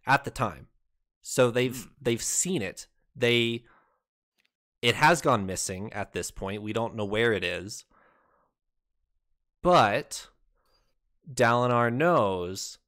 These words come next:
Speaker 1: that Amaram is lying to him at this point.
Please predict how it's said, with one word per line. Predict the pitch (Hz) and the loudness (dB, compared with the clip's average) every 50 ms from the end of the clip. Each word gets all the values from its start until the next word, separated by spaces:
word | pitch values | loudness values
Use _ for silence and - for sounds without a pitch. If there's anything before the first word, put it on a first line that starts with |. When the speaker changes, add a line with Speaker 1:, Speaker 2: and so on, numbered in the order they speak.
| _ _ _ _ _ _ _ _ _ _ _ _ _ _ _ _ _ _ | _ _ _ _ _ _ _ _ _ _ _ _ _ _ _ _ _ _
Speaker 1:
that | - 117 110 107 - - | -2 0 0 0 0 -2
Amaram | 117 117 117 110 110 110 107 101 | -2 -2 0 0 0 0 0 -2
is | 95 - - | -4 -4 -4
lying | 104 101 95 90 85 | -2 -2 -4 -4 -8
to | - 92 | -12 -14
him | 92 90 90 | -14 -14 -10
at | - 98 90 - - | -8 -8 -8 -8 -10
this | 82 78 - | -14 -14 -14
point. | - - - - - | -14 -16 -16 -16 -18